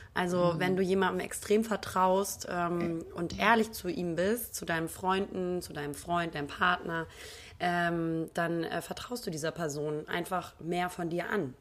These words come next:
Speaker 1: ne?
Speaker 2: Genau,
Speaker 1: Und,
Speaker 2: ja.
Speaker 1: ähm, also ich würde schon auch sagen, dass ich extrem offen bin mit meinen Freunden oder meinem Partner, wenn es
Speaker 2: Voll.
Speaker 1: um mich geht, ne? Um meine Ehrlichkeit von mir zu erzählen, von meinen Gefühlen, von meinen Gedanken, Ängsten.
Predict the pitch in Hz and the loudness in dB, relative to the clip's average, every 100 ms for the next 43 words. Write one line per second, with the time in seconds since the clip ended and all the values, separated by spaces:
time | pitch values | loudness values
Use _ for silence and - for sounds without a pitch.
0 | - 185 262 - - - - - 196 180 | -4 0 0 -4 -16 -18 -16 0 4 4
1 | 175 165 175 175 175 170 - 185 180 196 | 2 2 4 4 4 0 4 4 4 0
2 | - 220 214 - 226 202 - 180 180 175 | 2 4 4 4 4 2 4 6 6 4
3 | 175 165 - - - - - - 196 196 | -2 -4 -6 -6 -4 -4 -4 0 4 4
4 | 165 175 - 165 160 151 160 180 - - | 2 -2 -4 -2 -2 0 -2 -6 -14 -20
5 | - 175 175 - 160 156 - 185 175 170 | -10 -6 -6 -2 0 0 0 0 2 0
6 | 175 165 156 180 170 170 170 175 185 170 | 2 2 0 4 6 4 0 0 0 -2
7 | 165 165 165 165 160 - 175 196 - - | -2 -2 -2 -4 -4 -2 2 2 0 -4
8 | 165 269 - - - - - - - - | -2 -2 -6 -20 -20 -20 -20 -20 -20 -16
9 | - 170 214 170 170 196 202 - 170 175 | -6 -2 0 2 4 4 4 4 4 2
10 | - 170 170 165 - - 180 185 220 220 | -2 0 2 2 0 -2 2 6 6 6
11 | - - - - 170 160 156 170 175 185 | 2 -2 -2 0 0 0 0 0 2 2
12 | 202 185 - 185 175 160 160 - 165 165 | 2 0 -2 0 2 2 0 -2 0 2
13 | 170 175 175 170 160 160 190 202 190 170 | 2 2 2 2 0 2 4 4 2 -2
14 | 160 185 196 190 - 156 196 269 | 0 2 2 2 -2 0 0 -2